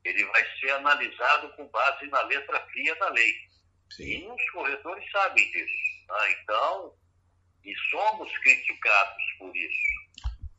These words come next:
Speaker 2: É.
Speaker 1: E muitas vezes, colegas que sofrem apenamentos, aí reclamam, "Poxa, eu que pago pra manter isso daí e tô passando por isso."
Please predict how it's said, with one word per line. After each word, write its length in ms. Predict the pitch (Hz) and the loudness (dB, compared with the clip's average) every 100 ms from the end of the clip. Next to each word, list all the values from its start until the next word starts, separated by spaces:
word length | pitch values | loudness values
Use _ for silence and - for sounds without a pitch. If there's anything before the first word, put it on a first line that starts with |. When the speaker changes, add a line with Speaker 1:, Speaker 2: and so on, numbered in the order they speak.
| - | -12
Speaker 2:
É. 320 | 80 - 95 | -12 -12 -6
Speaker 1:
E 500 | 107 107 107 104 92 | 2 4 4 4 0
muitas 560 | 139 185 - 170 - - | 6 6 6 0 -2 -4
vezes, 800 | - 208 214 - - - - - | -2 -2 -2 -6 -20 -20 -20 -20
colegas 680 | - 92 98 139 170 - - - | -6 -2 4 6 4 2 -4 -6
que 140 | - - - | -10 -8 -8
sofrem 560 | 123 139 - 113 113 104 | -4 -4 -4 -2 2 4
apenamentos, 1040 | 101 - 107 90 87 - 196 196 - - - - _ _ _ _ _ - | 2 -2 -2 -2 -2 2 2 0 -10 -8 -8 -8 _ _ _ _ _ 0
aí 300 | 92 123 165 | 2 4 2
reclamam, 720 | 233 226 180 196 180 - - | 0 -6 -4 -2 -4 -10 -12
"Poxa, 380 | 190 - - 135 | -8 -4 -2 -4
eu 180 | 392 | -6
que 180 | - - - | -10 -8 -6
pago 360 | - 170 143 135 | 2 4 4 -2
pra 160 | - 139 | -8 -6
manter 380 | 131 117 - 127 123 | -6 -8 -4 0 0
isso 260 | - - - | -2 -8 -6
daí 580 | 110 135 175 - - - | -4 -2 4 4 4 -2
e 120 | - | -6
tô 140 | 156 - | -14 -4
passando 500 | 135 - 131 123 - _ | -4 -4 -6 -6 -6 _
por 140 | 104 | -2
isso." 340 | 98 - - | -2 0 -4